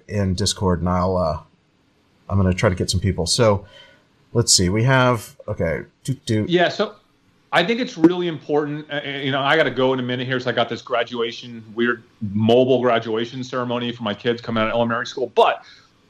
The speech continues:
Speaker 2: um, listen, I just wanna wrap it up saying this. This is not about, "Hey, we got the stock picks for you for this week." I mean, this is about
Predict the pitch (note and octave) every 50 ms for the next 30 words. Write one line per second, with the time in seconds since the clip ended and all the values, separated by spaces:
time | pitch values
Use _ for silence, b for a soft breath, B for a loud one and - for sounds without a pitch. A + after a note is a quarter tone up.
0 | - C#3+ C#3+ C#3+ C#3+ C#3 C#3+ - - - - - - D#3+ D#3 D#3 - C3+ - C3+
1 | C#3+ E3+ G3 G3 - A3 G#3+ G3+ F3 D3 C#3 D3 C#3+ D3 D3 D3+ C3 B2 A#2+ -
2 | - - C3 A#2 A2+ A2+ G#2+ G2 F#2 F2 - - - - _ _ - C3 D3+ D#3
3 | D#3+ F#3+ D#3+ C3+ D#3+ D#3 D3+ D3 D3 D3 C#3+ C#3 D3 C3+ B2+ - B2+ C3+ E3 D#3
4 | C3+ A2 G2+ G#2 A#2+ C#3 C3 C3 D#3+ C#3+ B2 B2 - B2+ - - - E3 B2+ A#2
5 | - - - C3 A#2 A#2+ - - - B2+ B2+ B2 A#2 A#2 A2 - C3 A#2+ A2+ G#2+
6 | - - A#2+ B2 A#2+ G#2+ F#2+ - G#2+ G2+ A#2 A#2 B2+ C3 B2+ E3 C#3 D3 D3 D3
7 | C3+ B2+ B2 A#2+ - -